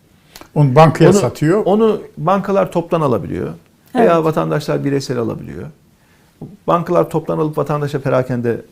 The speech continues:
Speaker 2: satabiliyor. Yani onun dağıtım kanalları hiç şey, yani çok zor değil. O hemen zaten anlık işlemler yani. Çoğu da artık elektronik ortamda yapılıyor biliyorsunuz. Yani fiilen böyle tahvil
Speaker 3: Çok acayip
Speaker 2: falan
Speaker 3: bir şeymiş.
Speaker 2: yok.
Speaker 3: Sadece iban meselesi değil, bir de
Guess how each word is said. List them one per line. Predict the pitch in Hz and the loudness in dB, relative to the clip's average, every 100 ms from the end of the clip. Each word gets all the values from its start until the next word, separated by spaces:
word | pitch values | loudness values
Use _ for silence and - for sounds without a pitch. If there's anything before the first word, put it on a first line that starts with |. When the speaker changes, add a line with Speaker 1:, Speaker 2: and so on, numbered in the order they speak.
| _ _ _ _ _ - | _ _ _ _ _ -14
Speaker 2:
satabiliyor. | 220 196 190 170 214 | -8 -6 -6 -10 -8
Yani | 180 170 | -8 -8
onun | 160 180 | -8 -4
dağıtım | 180 - 117 | -4 -4 -8
kanalları | - 92 - 185 | -12 -14 -14 -14
hiç | - - _ | -18 -20 _
şey, | - - - | -10 -10 -10
yani | - - - | -18 -18 -14
çok | - - - | -16 -16 -16
zor | - 139 | -14 -12
değil. | 120 | -14
O | 113 | -12
hemen | 107 117 - _ | -14 -14 -18 _
zaten | - - 113 | -18 -16 -16
anlık | 117 113 110 - | -14 -12 -12 -16
işlemler | - 123 117 117 | -14 -12 -12 -14
yani. | - - - _ _ _ _ | -16 -20 -20 _ _ _ _
Çoğu | - 160 | -6 -2
da | 123 | 0
artık | 131 147 | -2 0
elektronik | 143 139 143 135 | 0 0 -8 -6
ortamda | 127 131 135 135 | -8 -8 -8 -10
yapılıyor | - - - | -12 -16 -16
biliyorsunuz. | - - 107 | -18 -18 -18
Yani | 98 - | -18 -16
fiilen | - 117 113 - | -14 -12 -12 -12
böyle | - - | -12 -14
tahvil | - - 101 107 - _ _ _ _ - | -12 -14 -12 -14 -16 _ _ _ _ -10
Speaker 3:
Çok | 285 | -8
acayip | 220 220 247 | -6 -6 -6
Speaker 2:
falan | 226 | -6
Speaker 3:
bir | 220 | -8
şeymiş. | 208 185 | -6 -6
Speaker 2:
yok. | 190 | -8
Speaker 3:
Sadece | - 220 233 | -8 -6 -6
iban | 262 214 254 247 | -6 -2 -2 -2
meselesi | 208 - 208 214 - | -6 -8 -8 -10 -10
değil, | 240 254 | -10 -8
bir | 214 | -10
de | 262 | -10